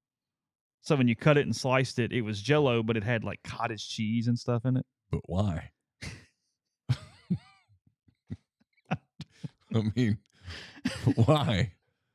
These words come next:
Speaker 2: <laughs>
Speaker 1: Where do you fall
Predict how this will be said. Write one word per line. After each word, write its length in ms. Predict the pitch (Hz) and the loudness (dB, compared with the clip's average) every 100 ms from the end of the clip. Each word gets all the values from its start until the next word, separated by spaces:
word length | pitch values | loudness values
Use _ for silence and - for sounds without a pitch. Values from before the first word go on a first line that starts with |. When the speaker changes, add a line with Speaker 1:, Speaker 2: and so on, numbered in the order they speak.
| _ _ _ _ _ - - _ - | _ _ _ _ _ -20 -20 _ -4
Speaker 2:
<laughs> 1700 | - - 640 - - _ _ 247 _ _ - 247 - - - 151 - _ _ _ 285 - _ - - _ - - _ - - _ _ - _ _ - _ _ - - _ _ 107 82 - - - - - - - _ _ _ _ _ _ _ _ _ _ - - - - | -4 -8 -18 -20 -20 _ _ -18 _ _ -14 -14 -6 -6 -2 -4 -4 _ _ _ -8 -8 _ -6 -6 _ -8 -8 _ -8 -8 _ _ -14 _ _ -14 _ _ -10 -10 _ _ -4 -4 -16 -16 -14 -14 -14 -18 -20 _ _ _ _ _ _ _ _ _ _ -20 -20 -20 2
Speaker 1:
Where 120 | 226 | 4
do 80 | 359 | 6
you 80 | 269 | 4
fall 600 | - 160 160 151 143 135 | 4 4 6 4 4 2